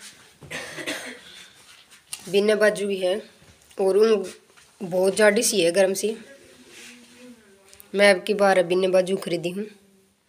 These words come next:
पर ऊपर मना कॉलर ज़्यादा पसंद कोनी है, पर स-, सारी स्वेटर का कॉलर ही। तो इनमें थोड़ा वर्क सी है।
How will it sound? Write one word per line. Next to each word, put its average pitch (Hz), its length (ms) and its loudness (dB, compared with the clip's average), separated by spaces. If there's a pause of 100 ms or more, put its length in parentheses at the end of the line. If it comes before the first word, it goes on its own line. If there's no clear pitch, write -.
(1900)
पर 220 120 6
ऊपर 262 340 2
मना 240 220 6 (120)
कॉलर 269 300 6
ज़्यादा 233 280 6
पसंद 196 280 0
कोनी 202 180 2
है, 214 100 4
पर 220 160 0
स-, 220 220 -4 (160)
सारी 240 320 4
स्वेटर 240 320 6
का 226 180 6
कॉलर 220 300 4
ही। 220 160 0 (640)
तो 226 60 10
इनमें 247 240 8
थोड़ा 220 200 4
वर्क 220 280 2
सी 240 200 0
है। 214 180 0